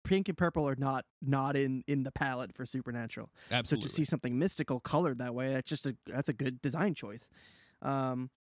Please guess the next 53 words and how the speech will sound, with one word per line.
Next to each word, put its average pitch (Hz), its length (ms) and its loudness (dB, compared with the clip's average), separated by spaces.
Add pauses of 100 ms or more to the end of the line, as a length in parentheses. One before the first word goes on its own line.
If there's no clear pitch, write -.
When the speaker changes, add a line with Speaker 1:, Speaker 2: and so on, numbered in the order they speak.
(320)
Speaker 1:
while 165 180 4
M-, 175 180 0
Rowena 175 500 4
is 160 180 2
home, 143 300 2
she 135 180 0
calls 127 540 -2
Sam 120 380 0
to 139 120 -2
be 127 100 0
like, 113 180 -4
"Hey 135 140 2
guys, 117 420 -4 (100)
he's 123 320 -8
back 127 300 -2
at 123 100 -4
the - 80 -14
spot." 123 380 -2 (400)
Um, 123 400 0
and 120 160 -2
he's 131 180 -2
trying 143 220 2
to 135 60 -2
do 127 120 4
mech-, 123 220 -2
necromancy, 123 560 -2
but 113 140 -6
he 123 160 -6
has 131 180 -2
snapped. - 500 -4
He's 127 200 2
not, 131 180 0 (220)
whatever 139 380 2
he 165 100 0
brings 151 240 0
back 131 240 2
isn't 127 180 -2
gonna 117 160 -2
be 123 100 -2
Mary 113 320 -4
'cause 110 220 -10
he, 120 200 -8
he's 123 260 -6
not 127 220 0
in 127 80 0
a 123 80 -2
state - 360 -6
to 123 80 -2
be 117 100 -2
able 110 140 -6
to 107 60 -8
do 113 160 -6
this. 98 280 -12